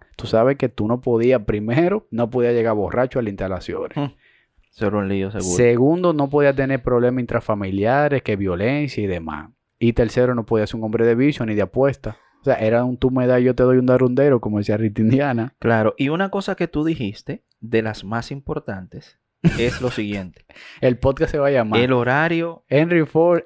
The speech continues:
Speaker 1: el más importante. <laughs>
Speaker 2: Oye, Henry, de verdad, eh, es una historia. Yo creo que en vez de dar toda esa materia rara en la escuela, deben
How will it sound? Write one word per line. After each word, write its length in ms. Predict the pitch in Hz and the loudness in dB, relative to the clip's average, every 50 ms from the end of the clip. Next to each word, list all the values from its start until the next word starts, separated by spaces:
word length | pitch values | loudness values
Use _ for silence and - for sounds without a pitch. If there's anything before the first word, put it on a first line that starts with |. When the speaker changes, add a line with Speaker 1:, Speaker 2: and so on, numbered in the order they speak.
| _ _ - | _ _ -2
Speaker 1:
el 180 | 123 117 113 | 0 0 0
más 300 | 110 127 143 156 147 - - | 0 0 0 0 -2 -2 -2
importante. 800 | 151 139 127 - 120 110 - - 98 87 85 85 - - - - _ | -4 -2 -2 -4 -4 -4 -4 -6 -6 -6 -6 -10 -16 -18 -18 -12 _
<laughs> 220 | - - - - - | -8 -8 -8 -8 -6
Speaker 2:
Oye, 260 | 120 117 110 107 107 | -6 -6 -6 -8 -10
Henry, 520 | 107 110 110 117 120 117 117 113 107 104 101 | -10 -10 -10 -12 -10 -10 -8 -8 -8 -8 -8
de 200 | 95 92 107 107 | -6 -4 -2 -2
verdad, 460 | 107 104 101 98 95 87 - - - _ | -2 -2 -2 -4 -6 -8 -8 -12 -18 _
eh, 240 | 85 92 104 101 107 | -12 -10 -8 -6 -6
es 60 | 123 | -6
una 200 | 139 143 147 143 | -6 -4 -4 -6
historia. 320 | 139 - - 147 143 147 131 | -4 -2 -2 -2 0 -2 -2
Yo 140 | 120 139 151 | -2 -4 -2
creo 200 | - 214 220 214 | 0 0 -2 0
que 180 | - 202 185 - _ _ _ _ _ _ _ _ - | 0 -4 -4 -6 _ _ _ _ _ _ _ _ -6
en 160 | 131 139 143 | -6 -4 -2
vez 120 | 170 202 | -2 0
de 120 | 214 208 196 | 0 0 0
dar 380 | 190 190 190 190 190 180 185 | 0 0 0 0 -2 -4 -4
toda 100 | - 160 165 | -4 -4 -4
esa 120 | - 180 | -4 -4
materia 400 | 170 151 147 - 160 160 151 127 | -6 -4 -4 -2 -2 0 -2 -2
rara 260 | 117 107 101 98 101 | -2 -2 -2 -2 -4
en 60 | 101 | -4
la 60 | 104 104 | -6 -6
escuela, 340 | - 98 101 95 92 95 - | -4 -4 -4 -4 -4 -6 -6
deben 400 | 92 107 127 147 156 147 143 | -4 -4 -4 -4 -6 -10 -14